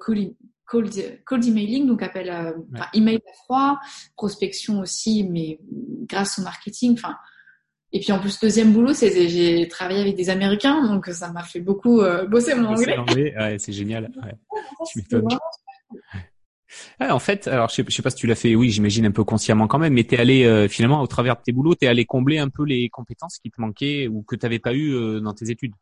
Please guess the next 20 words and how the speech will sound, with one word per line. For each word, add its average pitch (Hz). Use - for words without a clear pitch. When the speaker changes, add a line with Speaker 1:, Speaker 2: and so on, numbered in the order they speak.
Speaker 2:
très -
techniques. 113
Speaker 1:
Exactement, 202
ouais. -
Speaker 2:
Ouais. -
Donc, -
Speaker 1:
Commercial 226
Speaker 2:
euh, 220
Speaker 1:
et 208
marketing, 190
ouais. -
Speaker 2:
ouais. 95
Speaker 1:
J'ai 87
fait. -
Speaker 2:
Ouais, 113
ouais, 120
ouais. 110
C'est -
malin, 117
ouais. 104